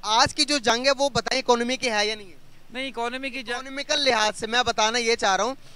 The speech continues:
Speaker 1: अगर economical लिहाज से बात करेंगे, India हमसे हज़ार साल आगे है इकोन-
Speaker 2: इसलिए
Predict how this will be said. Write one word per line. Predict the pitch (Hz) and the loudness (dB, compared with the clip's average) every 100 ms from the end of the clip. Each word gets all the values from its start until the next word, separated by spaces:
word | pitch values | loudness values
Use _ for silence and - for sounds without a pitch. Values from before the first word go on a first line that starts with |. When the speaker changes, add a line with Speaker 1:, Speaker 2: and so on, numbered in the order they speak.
| - | 0
Speaker 1:
अगर | 208 226 | 0 2
economical | 233 - 220 226 247 | 0 0 0 0 -2
लिहाज | 269 240 220 | 4 4 4
से | 240 | 2
बात | 190 202 | 2 0
करेंगे, | 220 202 208 254 | 0 -2 0 -2
India | 247 214 202 208 240 | -4 -8 -6 0 0
हमसे | 208 214 202 254 269 - 233 | 0 -6 0 0 0 -8 -6
हज़ार | 208 202 214 | -2 0 0
साल | 214 233 | 0 0
आगे | 208 185 | 0 0
है | 220 247 | -4 -4
इकोन- | 240 226 - - | -4 -6 -6 -12
Speaker 2:
इसलिए | 214 220 233 233 233 | -10 -6 0 2 2